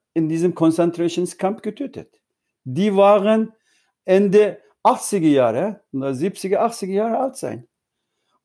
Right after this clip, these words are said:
Und die, die, die China erklären das. In diesem staatlichen Fernsehen sagen, Dolgons, äh, Vater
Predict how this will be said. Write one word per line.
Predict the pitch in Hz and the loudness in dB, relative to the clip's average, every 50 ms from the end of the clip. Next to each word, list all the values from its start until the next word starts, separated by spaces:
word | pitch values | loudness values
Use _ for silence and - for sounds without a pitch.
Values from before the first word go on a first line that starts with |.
| - 175 | 2 4
Und | 185 185 175 156 156 - - _ _ | 4 6 4 2 0 -2 -10 _ _
die, | 143 135 131 143 127 | -12 -10 -10 -10 -10
die, | 131 170 180 | -8 -8 -8
die | - 175 | -8 -10
China | 151 - - 180 220 254 240 226 254 294 277 - - _ _ _ | -12 -8 -4 -2 0 2 2 2 2 2 0 -6 -12 _ _ _
erklären | - 196 196 196 196 208 220 226 220 202 165 131 | 2 2 2 2 4 4 6 6 6 4 2 0
das. | 104 87 - - - _ _ _ _ _ _ _ _ _ _ _ _ - | -4 -8 -14 -16 -20 _ _ _ _ _ _ _ _ _ _ _ _ -8
In | 165 160 | -6 -6
diesem | 147 156 165 156 175 165 151 - | -6 -6 -6 -4 -4 -4 -4 -6
staatlichen | - - - 165 170 185 180 - 185 165 156 165 | -12 -6 0 2 2 2 2 -2 -6 -6 -4 -6
Fernsehen | 160 - 151 151 156 160 156 165 160 | -6 -4 -2 -2 0 0 0 0 -2
sagen, | 151 139 160 175 185 180 214 233 240 233 - _ _ _ _ _ _ _ _ | 0 2 2 2 2 2 0 -4 -6 -8 -14 _ _ _ _ _ _ _ _
Dolgons, | 131 120 147 175 196 196 196 - 180 160 131 - - | -4 0 2 4 4 2 2 0 0 0 -2 -2 -6
äh, | 131 123 - - _ - 139 143 | -10 -10 -10 -12 _ -4 -4 -2
Vater | 139 - 170 180 208 202 269 269 277 277 - | 0 2 2 2 2 2 0 0 -2 -2 -6